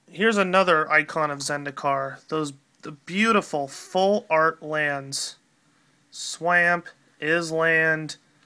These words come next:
Plains, another Island, Mountain. Wow, I really like that one. Look,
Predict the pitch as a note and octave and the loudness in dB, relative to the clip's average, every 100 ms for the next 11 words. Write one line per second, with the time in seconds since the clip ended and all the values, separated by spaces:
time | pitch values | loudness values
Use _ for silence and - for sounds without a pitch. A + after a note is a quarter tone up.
0 | _ _ _ _ _ _ _ _ _ - | _ _ _ _ _ _ _ _ _ -20
1 | _ - D#3 E3 E3 D#3+ D#3+ D#3+ D#3 - | _ -10 -4 -2 0 -2 -4 -4 -4 -4
2 | - - _ _ _ _ _ _ _ _ | -6 -14 _ _ _ _ _ _ _ _
3 | _ _ _ _ _ _ _ _ _ _ | _ _ _ _ _ _ _ _ _ _
4 | _ _ _ _ _ _ _ _ _ _ | _ _ _ _ _ _ _ _ _ _
5 | - D3 D3+ E3 D#3+ D#3+ D#3+ D#3 D#3 D3+ | -16 -8 -4 -2 0 0 -2 -4 -2 0
6 | D3+ D3+ D3+ - - _ _ _ _ _ | 0 -2 -4 -12 -18 _ _ _ _ _
7 | _ _ _ _ _ _ _ _ _ _ | _ _ _ _ _ _ _ _ _ _
8 | _ _ _ _ _ _ _ - - D3+ | _ _ _ _ _ _ _ -20 -10 4
9 | D#3 E3 E3+ F3 E3 E3 E3 D#3+ - - | 6 6 4 4 4 2 -2 -10 -16 -20
10 | _ _ _ _ _ _ _ _ - D3+ | _ _ _ _ _ _ _ _ 2 6
11 | C#3+ A#2+ C3 E3+ E3+ D#3 D3 C#3 C#3+ C#3+ | 6 6 4 6 6 6 4 4 2 2
12 | C3 B2 C#3+ | 0 -6 -10